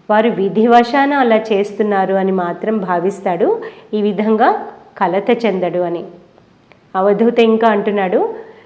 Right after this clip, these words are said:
"భూమి మీద ఉండే పర్వతాలు, వృక్షాలు, నదులు కూడా నిత్యం పరోపకారం చేస్తుంటాయి. సాధువు లేదా సాధకుడు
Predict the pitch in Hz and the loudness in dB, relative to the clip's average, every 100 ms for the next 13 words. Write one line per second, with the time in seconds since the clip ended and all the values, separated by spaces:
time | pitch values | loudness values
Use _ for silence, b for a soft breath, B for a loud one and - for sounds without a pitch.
0 | B - 196 208 262 269 262 254 240 233 | B -10 -4 2 2 4 2 2 2 4
1 | 220 214 220 180 185 220 233 214 208 190 | 2 2 2 0 0 2 2 2 2 2
2 | 190 196 - 247 233 226 180 185 196 190 | 0 0 0 2 4 2 0 -4 -2 0
3 | 233 277 302 220 202 403 - B B - | 0 0 0 0 2 0 -2 B B -10
4 | 208 202 202 240 247 247 202 185 220 262 | 0 0 0 0 0 0 -2 0 0 2
5 | 247 233 226 226 196 196 190 180 180 180 | 4 4 2 0 -2 -2 -4 -2 -2 -2
6 | 180 175 175 B B B - - 196 180 | -4 -6 -12 B B B -18 -4 0 0
7 | 180 220 220 220 196 B B - 214 247 | 2 2 4 2 0 B B -2 2 4
8 | 247 240 185 180 202 262 214 285 | 2 0 0 0 2 2 2 2